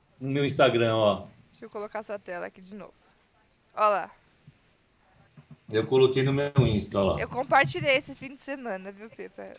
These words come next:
Speaker 1: Ah, você compartilhou?
Speaker 2: Compartilhei. Muito
Speaker 1: O cara
Speaker 2: bom.
Speaker 1: que fez isso é um palhaço, é engraçado, cara, hein? Ou a cara, né?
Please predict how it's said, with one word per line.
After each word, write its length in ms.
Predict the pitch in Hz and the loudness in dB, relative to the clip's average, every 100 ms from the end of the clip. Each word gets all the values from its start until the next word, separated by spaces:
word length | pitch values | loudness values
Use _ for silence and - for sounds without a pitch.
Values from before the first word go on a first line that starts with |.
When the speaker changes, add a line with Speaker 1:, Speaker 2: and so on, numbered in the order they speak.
| - | 0
Speaker 1:
Ah, 180 | 175 196 | 6 6
você 160 | - 185 | 6 0
compartilhou? 640 | 156 - 139 123 - - | 0 -2 0 0 0 -2
Speaker 2:
Compartilhei. 340 | 139 117 - 240 _ _ _ _ - | 0 -2 -8 -20 _ _ _ _ -20
Muito 280 | 240 254 247 | -18 -14 -6
Speaker 1:
O 20 | |
cara 200 | 196 208 | 2 2
Speaker 2:
bom. 40 | |
Speaker 1:
que 60 | - | 4
fez 340 | 190 160 120 | 4 4 2
isso 260 | 156 180 - | -8 -8 4
é 300 | 196 190 180 | 6 6 2
um 80 | 180 | -6
palhaço, 640 | 156 180 127 117 113 - | 0 2 2 0 0 -6
é 20 | |
engraçado, 640 | 143 170 180 - 120 107 | -4 -2 -2 2 2 0
cara, 320 | - 104 101 113 | 0 2 2 0
hein? 120 | 123 - _ _ - | -6 -12 _ _ 0
Ou 300 | 156 190 - | 6 6 6
a 180 | 175 202 | 4 4
cara, 400 | 135 117 104 98 | 2 2 2 -4
né? 160 | 101 | -8